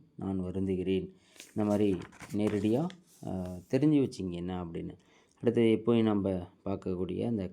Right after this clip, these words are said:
கலைச்சொல் அறிவோம், ரொம்ப ரொம்ப முக்கியமான பகுதி. என்ன அர்த்தம்? த்ரெட் அப்படின்னா நூல்,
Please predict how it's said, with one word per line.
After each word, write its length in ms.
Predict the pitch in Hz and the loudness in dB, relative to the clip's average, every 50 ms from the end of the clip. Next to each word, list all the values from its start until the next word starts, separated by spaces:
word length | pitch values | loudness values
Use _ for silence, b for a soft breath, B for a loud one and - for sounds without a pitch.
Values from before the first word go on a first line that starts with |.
| - | -2
கலைச்சொல் 460 | 95 104 113 110 - - 120 104 95 | 0 0 0 0 0 -2 -2 -2 -2
அறிவோம், 380 | 90 85 87 87 87 87 85 82 - | -2 -4 -4 -6 -6 -8 -10 -8 -6
ரொம்ப 220 | 98 101 107 110 | -4 -2 0 0
ரொம்ப 220 | 107 107 104 104 101 | 0 0 0 0 -2
முக்கியமான 500 | 98 92 - 98 95 95 98 98 98 95 | -2 -4 -4 -4 -2 -2 -2 -2 -4 -6
பகுதி. 360 | 95 - - 87 80 - - _ _ _ b b b b b b b b b b _ _ | -6 -8 -12 -12 -12 -14 -18 _ _ _ b b b b b b b b b b _ _
என்ன 220 | - - 113 113 | -6 -4 -2 -2
அர்த்தம்? 540 | 113 110 110 - - 104 104 107 110 113 110 b b b b b _ _ _ _ _ _ _ _ _ _ _ _ _ _ - | -2 -2 -4 -4 -4 -2 -2 -2 -2 -4 -6 b b b b b _ _ _ _ _ _ _ _ _ _ _ _ _ _ 8
த்ரெட் 300 | 113 135 135 135 - - | 8 8 8 8 6 6
அப்படின்னா 340 | 139 113 107 101 107 107 107 | 6 6 6 2 2 2 2
நூல், 540 | 101 95 98 104 107 98 92 92 104 143 | 2 4 4 4 4 4 4 2 0 -2